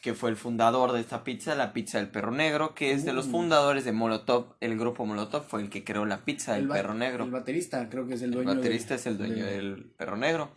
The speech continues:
Speaker 2: Déjame decirte que sí, yo he ido porque un amigo de la universidad tocó ahí en, en el Perro Negro y la pizza que probé es la Jack Daniels. Está, no mames, riquísima. Tiene boneless encima.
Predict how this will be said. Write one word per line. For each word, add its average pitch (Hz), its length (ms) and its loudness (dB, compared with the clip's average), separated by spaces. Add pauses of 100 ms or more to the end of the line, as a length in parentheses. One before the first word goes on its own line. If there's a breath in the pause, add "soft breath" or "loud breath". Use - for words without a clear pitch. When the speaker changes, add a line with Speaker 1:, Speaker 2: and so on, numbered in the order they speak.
(300 soft breath)
Speaker 2:
Déjame 175 420 2
decirte 143 420 -2
que 131 140 -4
sí, 156 180 -6
yo 160 100 2
he 170 80 6
ido 170 500 4 (120)
porque 127 300 -4
un 139 240 0
amigo 135 280 2
de 131 60 0
la 127 40 -2
universidad 127 560 -2
tocó 131 320 -2
ahí 131 180 -2
en, 110 420 -2 (140)
en 113 340 -2
el 107 180 -8
Perro 131 200 -2
Negro 127 480 -2 (460)
y 147 560 -4 (180)
la 165 220 2
pizza 240 260 6
que 196 80 -2
probé 170 460 4
es 160 80 0
la 156 80 -2
Jack 131 240 -2
Daniels. 120 500 -2 (600)
Está, 156 720 -2 (260)
no 160 160 -2
mames, 147 300 -4
riquísima. 123 480 -4
Tiene 156 320 -2
boneless 139 440 -4
encima. 156 720 -2